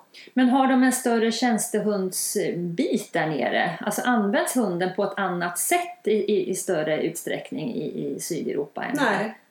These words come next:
Speaker 2: inte som jag kan uppfatta det.
Speaker 1: Nej.
Speaker 2: Utan, eh, det, det, det tror jag inte däremot. Men det, det är lite märkligt faktiskt. Eh, helt klart. Sen vet vi ju inte vad utvecklingen blir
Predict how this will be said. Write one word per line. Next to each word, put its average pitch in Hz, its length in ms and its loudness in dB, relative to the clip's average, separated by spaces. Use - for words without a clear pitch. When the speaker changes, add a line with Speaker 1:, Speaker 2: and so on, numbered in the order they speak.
Speaker 2:
inte 233 260 0
som 240 180 0
jag 220 180 0
kan 214 140 0
uppfatta 196 420 -4
det. 208 80 0
Speaker 1:
Nej. 208 260 -4
Speaker 2:
Utan, 214 440 0
eh, 185 400 -4
det, 208 220 0
det, 247 180 6
det 262 160 4
tror 208 300 0
jag 180 120 4
inte 185 320 -4
däremot. - 600 -6
Men 240 200 4
det, 233 260 6
det 254 160 6
är 359 180 6
lite 302 140 2
märkligt 196 800 0
faktiskt. - 760 -8
Eh, - 120 -10
helt 330 300 0
klart. - 380 -4
Sen 269 220 6
vet 349 220 6
vi 320 80 4
ju 254 80 6
inte 220 140 2
vad 214 260 4
utvecklingen 196 640 0
blir 180 360 2